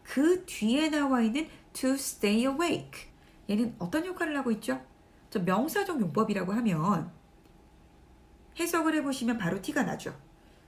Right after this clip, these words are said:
많은 운전자들은 카페인에 의존하는 경향을 갖고 있다. stay awake가 깨어있다라는 뜻이니까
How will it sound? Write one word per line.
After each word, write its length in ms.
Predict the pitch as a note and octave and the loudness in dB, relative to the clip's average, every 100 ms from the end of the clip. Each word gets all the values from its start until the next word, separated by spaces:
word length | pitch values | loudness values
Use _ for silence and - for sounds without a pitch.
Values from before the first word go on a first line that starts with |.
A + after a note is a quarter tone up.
| - | -6
많은 400 | F3 F3 A#3+ E4+ | 0 2 2 0
운전자들은 840 | G3 F3 A#3 G#3+ A3 G3 G3 E4 G#4 - | 0 2 2 2 2 0 -2 -4 -6 -4
카페인에 540 | F4+ F4+ F4 D4 B3+ | -4 0 0 2 2
의존하는 460 | F3+ F3 A3 G#3 G3 | 2 2 2 0 -2
경향을 360 | - D#3+ E3+ | -2 -4 -4
갖고 260 | G3 E3+ - | -6 -6 -4
있다. 320 | D#3 - - - - - - - - | -4 -4 -8 -10 -20 -20 -20 -20 -16
stay 380 | - C4 B3+ A#3+ | 2 4 4 2
awake가 500 | A3 G#3 G#3 G3+ C4+ | 2 0 0 -4 -2
깨어있다라는 640 | E4 F4+ E4 - A#3+ G3+ | 0 2 0 0 0 0
뜻이니까 600 | E3+ F3 D3+ C#3+ C4+ A#3 | -2 -4 -6 -2 -2 -2